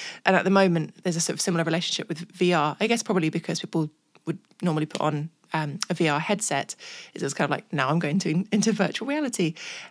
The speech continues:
Um, and, uh, you're right, it will become much more seamless, but more of that hardware and the tech ability needs to be in place. So lastly, where can people find you?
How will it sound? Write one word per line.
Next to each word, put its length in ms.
Um, 400
and, 340
uh, 340
you're 160
right, 280
it 100
will 60
become 380
much 240
more 340
seamless, 560
but 320
more 200
of 80
that 180
hardware 580
and 200
the 260
tech 360
ability 420
needs 200
to 80
be 120
in 160
place. 460
So 460
lastly, 500
where 260
can 180
people 200
find 320
you? 200